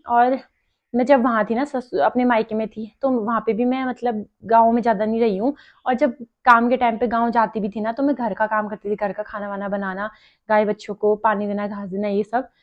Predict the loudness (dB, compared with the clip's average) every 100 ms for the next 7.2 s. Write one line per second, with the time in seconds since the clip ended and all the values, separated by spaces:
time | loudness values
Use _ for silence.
0 | _ -2 0 2 2 2 2 2 0 0
1 | -2 -4 -8 -4 -4 -2 -2 -2 -2 -2
2 | -2 -4 _ _ _ _ 2 2 2 4
3 | 4 4 4 4 4 4 6 4 0 0
4 | 2 4 4 2 -2 2 4 4 4 0
5 | 2 0 2 2 4 2 0 -4 -2 -2
6 | 4 4 4 -2 -20 -20 -20 -10 -8 2
7 | 2